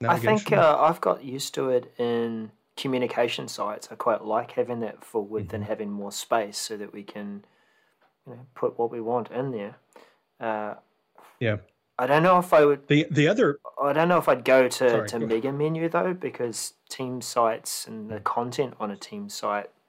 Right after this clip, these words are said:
Speaker 1: most of the team sites I see and involved in, don't have that many menu choices. It's all about putting what you need to on the page to guide people to that content.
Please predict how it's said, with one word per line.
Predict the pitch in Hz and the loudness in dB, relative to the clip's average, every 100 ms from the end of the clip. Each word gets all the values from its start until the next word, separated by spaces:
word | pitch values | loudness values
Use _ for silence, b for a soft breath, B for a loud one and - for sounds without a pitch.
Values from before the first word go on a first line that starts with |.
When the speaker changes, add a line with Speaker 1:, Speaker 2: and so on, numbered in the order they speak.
| _ | _
Speaker 1:
most | 117 113 - | -4 -2 -6
of | |
the | - | -14
team | - 107 | -14 -12
sites | - 107 - | -10 -10 -6
I | 117 110 | -6 -4
see | - 113 | -6 -10
and | 101 | -10
involved | 98 98 110 113 - | -12 -6 -2 -2 -4
in, | 123 120 b b b _ | -10 -12 b b b _
don't | 147 139 - | 2 2 2
have | 131 120 110 | 2 2 2
that | 120 113 | -2 0
many | 117 110 | -2 -2
menu | 110 113 107 104 | -4 -4 -6 -6
choices. | - 127 120 - - - b b b - | 0 0 0 -8 -14 -16 b b b -10
It's | - | 0
all | 123 | 2
about | 113 120 110 107 - | 6 8 8 6 0
putting | - 131 123 110 107 | -2 0 0 -2 -2
what | 110 110 | -2 -2
you | 113 104 101 | -4 -6 -6
need | 113 - | -2 -2
to | - 110 | -2 -4
on | 107 | -4
the | 101 | -4
page | - 147 135 107 | 2 4 4 0
to | - | -8
guide | - 98 95 | -6 -8 -8
people | - 107 - | -12 -16 -18
to | - | -14
that | 101 - | -14 -12
content. | 110 104 104 - | -14 -14 -18 -20